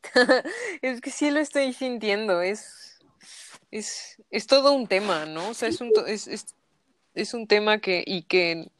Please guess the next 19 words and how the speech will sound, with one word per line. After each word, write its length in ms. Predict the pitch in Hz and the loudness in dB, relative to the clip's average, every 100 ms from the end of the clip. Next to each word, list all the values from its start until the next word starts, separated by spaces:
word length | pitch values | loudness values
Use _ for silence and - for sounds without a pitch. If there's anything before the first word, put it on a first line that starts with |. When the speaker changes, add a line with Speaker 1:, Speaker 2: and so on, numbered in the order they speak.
| - - - - _ _ _ | -16 -16 -18 -20 _ _ _
Speaker 1:
por 160 | 202 208 | 4 6
más 240 | 208 208 | 4 0
que 100 | 240 | -4
sentamos, 540 | 220 208 208 208 196 | -6 0 0 0 -6
bueno, 300 | 175 202 196 180 | -4 -4 -4 -8
que 100 | 185 | -6
yo 140 | 190 | -4
sienta 340 | 226 214 202 | -4 0 0
feo, 300 | - 180 190 | 0 0 0
o 180 | 180 170 | 0 -4
sea, 180 | 175 160 | -6 -6
pues 220 | 170 165 | -6 -10
no, 160 | 170 170 | -6 -6
no 220 | 180 180 | -4 -2
lo, 180 | 185 190 | -2 -2
no 220 | 180 180 | -4 -2
lo 140 | 190 | -2
podemos 560 | 185 196 180 170 180 - | 0 0 0 -2 -8 -6
negar, 380 | 180 165 175 | -2 4 4